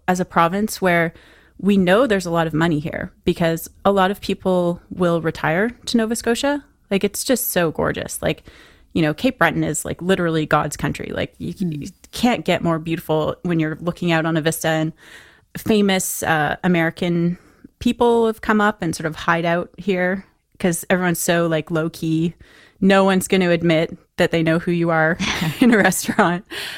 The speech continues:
Speaker 1: Yeah, like, a friend of mine that runs a health food store in Cape Breton, like, Philip Glass, the composer, just, like, came in and bought some stuff from her. So
Speaker 2: Wow.
Speaker 1: it's, yeah, it's a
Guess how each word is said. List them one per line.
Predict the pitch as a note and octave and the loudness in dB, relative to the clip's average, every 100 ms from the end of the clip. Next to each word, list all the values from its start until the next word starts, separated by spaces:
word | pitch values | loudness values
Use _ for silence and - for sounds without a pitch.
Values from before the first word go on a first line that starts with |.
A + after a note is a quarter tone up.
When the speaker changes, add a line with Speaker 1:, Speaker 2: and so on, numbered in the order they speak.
| - - | -16 0
Speaker 1:
Yeah, | G#3+ F#3 | 4 4
like, | F3 | 2
a | G#3 | 2
friend | F3 F3 | 2 2
of | |
mine | E3 D#3+ | 2 2
that | D#3 E3+ | 0 2
runs | E3 E3 - | 2 2 0
a | E3 D#3+ | -2 0
health | F3+ E3+ | -2 0
food | F#3+ F3+ | -2 0
store | F#3 F3+ | 0 0
in | F3 | 0
Cape | F3 | -2
Breton, | D#3+ - G3+ G#3+ | 0 0 0 0
like, | E3+ - | -2 -2
Philip | - F3 E3+ - - | 0 2 2 -4 0
Glass, | D#3 D3+ F3+ - - - | 2 2 0 -4 -8 -2
the | D#3+ | -2
composer, | - E3+ D3 D#3+ E3+ F3 | 0 -2 0 0 0 -2
just, | E3+ - | -4 -6
like, | - | -6
came | - E3+ E3+ | -2 0 0
in | E3 E3+ | 0 0
and | F3 - _ - - _ | -2 -4 _ -20 -20 _
bought | E3+ D#3+ | 2 2
some | F3+ | 0
stuff | - F3 | 0 0
from | F3+ | 0
her. | F3 F#3 | 0 2
So | - F#3 F#3 - - - | 4 2 2 -8 -20 -12
Speaker 2:
Wow. | G3+ F#3 D#3 D#3+ - | -2 0 0 -2 2
Speaker 1:
it's, | A#3+ A#3+ - - _ _ | 2 2 -10 -14 _ _
yeah, | D#4 C4 | 2 4
it's | C#3 - C4 | 2 0 -2
a | B3 | -2